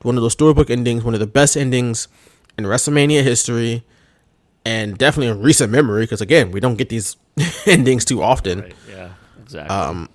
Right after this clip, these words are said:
Speaker 1: uh, you know, and, uh, another exception would have been WrestleMania thirty-one the next year when Seth won, but the shock factor was,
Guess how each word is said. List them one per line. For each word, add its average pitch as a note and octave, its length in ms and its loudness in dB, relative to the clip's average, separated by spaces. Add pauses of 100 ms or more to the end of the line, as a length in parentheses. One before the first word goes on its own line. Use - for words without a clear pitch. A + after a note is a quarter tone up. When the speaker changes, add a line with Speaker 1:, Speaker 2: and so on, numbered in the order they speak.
(960)
Speaker 1:
uh, G#2+ 320 -4 (160)
you C#3+ 180 -2
know, C3 120 -2
and, D3+ 160 -2
uh, D3 140 -2 (140)
another F3+ 380 6
exception D3+ 400 4
would C#3 80 2
have C3+ 80 2
been C3+ 100 0
WrestleMania C3 460 0
thirty-one C3 440 0
the A#2 60 0
next D3+ 280 2
year G#2+ 180 2
when G#2 140 -4
Seth - 340 2 (200)
won, F#2+ 480 -6 (500)
but C3 120 -2
the B2 80 0
shock E3+ 320 6
factor A2 540 2 (460)
was, - 420 -2